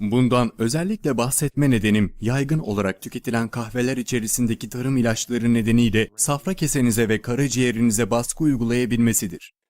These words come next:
Üçüncüsü, kahvenin böbrek taşı geliştirme riskini düşürme potansiyeli vardır ve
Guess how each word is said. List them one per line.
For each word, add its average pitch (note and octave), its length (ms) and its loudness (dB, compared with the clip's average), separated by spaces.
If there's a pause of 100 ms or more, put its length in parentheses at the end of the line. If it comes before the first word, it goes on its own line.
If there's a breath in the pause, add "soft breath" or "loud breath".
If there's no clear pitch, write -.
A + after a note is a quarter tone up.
(140)
Üçüncüsü, G#2+ 800 2
kahvenin B2 560 2
böbrek A2 360 2
taşı D#3+ 220 -2
geliştirme A#2+ 560 -2
riskini B2 440 0
düşürme D#3 340 0
potansiyeli A#2+ 680 0
vardır G2 400 0
ve G#2 220 0